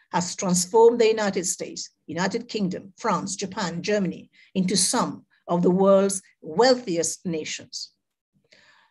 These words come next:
Most recently, a new age of industrialization has helped push China into one of the world's fastest growing economies, boasting the largest middle class, with other Southeast Asian countries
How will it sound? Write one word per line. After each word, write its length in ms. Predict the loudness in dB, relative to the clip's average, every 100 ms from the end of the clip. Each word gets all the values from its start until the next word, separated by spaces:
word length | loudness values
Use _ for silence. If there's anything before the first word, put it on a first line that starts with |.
| _
Most 340 | 4 6 4 4
recently, 640 | 2 2 -2 -2 -4 -6 _ _ 0
a 80 |
new 240 | 2 4 6
age 280 | 6 6 4
of 120 | 0
industrialization 1080 | 0 -2 -4 -2 0 0 -2 -2 -4 -6 -10 _ _ -4
has 220 | 0 0
helped 380 | 2 2 2 -2
push 180 | -8 -6
China 580 | -6 -4 -2 -2 -6 -14 _ _ _
into 320 | 0 0 -2
one 420 | -2 0 0 -2 -8 _ -2
of 120 | 4
the 100 | 4
world's 360 | 6 4 4 0
fastest 500 | 0 0 -2 -8 -2
growing 280 | 0 0
economies, 720 | -2 -8 -6 -6 -6 -10 -12 -16 _ _ _ 0
boasting 580 | 4 4 2 -2 -2
the 120 | 0 2
largest 460 | 2 0 -2 -4
middle 220 | -4 -4 -4
class, 480 | -6 -6 -8 -10 _ _ _
with 300 | 0 0 2 0
other 360 | 0 0 -4 _ -8
Southeast 800 | -2 2 2 0 -6 -4 -4 -2
Asian 340 | 0 0 -2 -4
countries 600 | -6 -6 -6 -6 -6